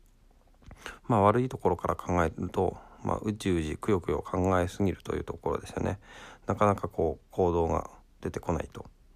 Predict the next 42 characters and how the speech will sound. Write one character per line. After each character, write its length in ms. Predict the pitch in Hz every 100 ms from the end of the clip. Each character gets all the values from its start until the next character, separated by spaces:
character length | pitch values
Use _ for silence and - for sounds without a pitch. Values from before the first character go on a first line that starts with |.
| - - - -
い 60 |
う 80 | 87
と 100 | -
こ 120 | - -
ろ。 100 | - - - - - _ - - - - -
で、 100 | -
や 60 | 110
っ 20 |
ぱ 160 | - 127
り 80 | 90
そ 100 | 95
の、 260 | 87 87 - - - - - - - - -
ま 80 | 98
あ、 20 |
プ 120 | -
チ 100 | -
プ 120 | 120
ラ 100 | 107
の 100 | 110
あ 40 | 120
や 80 |
さ 120 | 101 85
ん 100 | -
と 100 | -
か 100 | 90
も、 220 | 82 - - 110 - - - - - - - _ _ - - _ - - - - - - _ -
さ 140 | 113
あ、 20 |
ま 140 | 101 92
ど 80 | 87
か 100 | -
さ 140 | -
ん 40 |
も 160 | 82 -
言 80 | -
っ 20 |
て 100 | -
ま 120 | 101 95
し 60 |
た 100 | -
け 80 | -
ど、 260 | 85 85